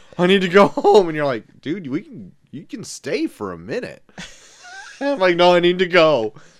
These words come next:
'Cause I thought I was gonna get my ass chewed out and I get home and Chelsea's not even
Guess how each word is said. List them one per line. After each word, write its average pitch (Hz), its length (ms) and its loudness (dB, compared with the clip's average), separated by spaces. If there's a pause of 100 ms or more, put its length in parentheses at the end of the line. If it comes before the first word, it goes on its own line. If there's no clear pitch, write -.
(140)
'Cause 110 140 -12
I 107 80 -8
thought 107 200 -6
I 104 40 -6
was 104 120 -10
gonna 113 120 -10
get 107 80 -10
my 98 180 -8
ass 98 260 -8
chewed 104 240 -12
out 87 180 -8
and 92 80 -16
I 104 40 -12
get 101 160 -10
home 101 200 -12
and 92 140 -16 (300)
Chelsea's 107 320 -10
not 104 140 -10
even 98 180 -12